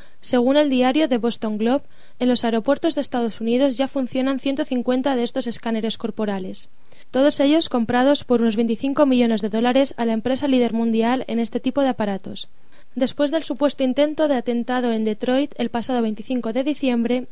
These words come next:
se ha previsto instalar trescientos más, y todo parece indicar que esta misma empresa líder también venderá bastantes en el resto del mundo si se generaliza el uso de los mismos. Cada escáner cuesta casi doscientos mil euros.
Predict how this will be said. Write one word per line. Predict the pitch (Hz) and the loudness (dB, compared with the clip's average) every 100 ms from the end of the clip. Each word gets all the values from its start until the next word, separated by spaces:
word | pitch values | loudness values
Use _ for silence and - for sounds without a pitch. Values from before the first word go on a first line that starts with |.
| - | -10
se | - 269 | -4 -2
ha | 269 | 0
previsto | 302 294 285 | 2 2 -2
instalar | 302 - 247 247 285 | -6 -4 -2 0 0
trescientos | 294 233 - 254 233 220 220 | -2 -6 -2 -2 -2 -4 -6
más, | 196 190 - - - | -6 -6 -10 -12 -12
y | - | -8
todo | - 254 254 | 0 2 2
parece | 254 254 247 | 0 -2 -2
indicar | 233 - 262 285 | -2 -2 -2 -2
que | 240 | -2
esta | 247 - 285 | -2 -2 -2
misma | 254 247 | -2 -2
empresa | 233 226 208 202 | -4 -4 -6 -2
líder | 226 240 294 | 0 2 2
también | 302 240 233 277 | 0 -2 0 0
venderá | 302 262 247 277 | 0 0 0 0
bastantes | 277 233 254 262 285 285 247 | 0 -2 -4 -2 0 0 -2
en | 233 | -2
el | |
resto | 208 254 - | -2 -4 -2
del | 269 226 | -2 0
mundo | 233 247 269 | 0 -2 -2
si | 269 | -4
se | - 220 | -6 -6
generaliza | 226 220 214 254 311 320 | -6 -4 -4 -4 -2 -2
el | 240 226 | -2 -4
uso | 226 | -4
de | 233 | -4
los | 214 - | -4 -4
mismos. | 208 - 196 - - - - - - | -8 -8 -12 -12 -14 -14 -14 -14 -12
Cada | - 269 277 | -2 0 0
escáner | - 262 277 320 | -2 -2 -2 -2
cuesta | - 247 - 294 | -2 -2 -2 -2
casi | 254 - | -2 -2
doscientos | 233 220 226 220 214 | -2 -2 -6 -6 -4
mil | 277 254 | 0 0
euros. | 208 190 214 - | 0 -4 -8 -12